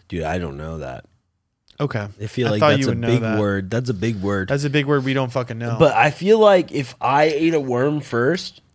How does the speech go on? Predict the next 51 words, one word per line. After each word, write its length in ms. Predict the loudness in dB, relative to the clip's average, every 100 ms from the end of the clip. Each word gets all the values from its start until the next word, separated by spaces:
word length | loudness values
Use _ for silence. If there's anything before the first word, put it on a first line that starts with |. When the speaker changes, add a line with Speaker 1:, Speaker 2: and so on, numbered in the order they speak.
| 0
Speaker 1:
I 120 | 2
have 240 | 4 6 8
ate 120 | 8
a 60 |
worm 300 | 8 8 6
before. 420 | 4 0 -2 -4 -6 -14 -20 -18
Speaker 2:
Yeah. 400 | -2 4 4 2
Speaker 1:
And 60 | -2 -14 -18 _ -20 -20 _ -4
I, 260 | 2 2 2
I 120 | 4
don't 220 | 4 4
know 180 | 6 6
if 120 | 4
I 220 | 4 4 2
cared 440 | -2 0 2 2
if 140 | 2 2
it 40 |
was 200 | 0 0
the 160 | -4 0
ass 400 | 2 2 2 -4
or, 460 | 0 2 2 0 -4
or 380 | 0 2 2 -2 -16 -20 _
face 360 | -2 2 2 2
first, 280 | 2 2 2
but 80 |
I 120 | 0 2
think 240 | 0 2
that 140 | 2 2
ass 320 | 0 2 0
would 160 | -2 -2
probably 340 | -2 0 -2
be 300 | -2 -2 -4 -6 -20 _ _ 0
better 260 | 2 2
first 380 | 0 0 0 0
'cause 160 | -4 -2
the 80 | 2
worst 300 | 4 4 4
part 200 | 0 2
first, 340 | 2 2 2
leave 180 | -2 0
the 80 | 0
best 280 | 0 0 0
for 120 | -4
last. 340 | -2 0 0 0
Speaker 2:
No. 140 | -4 -6 -8 0
Speaker 1:
The 100 | 2
brain 360 | 4 6 6
is 160 | 6 4
the 100 | 2
best 300 | 2 2 -2
part. 360 | -2 -2 -4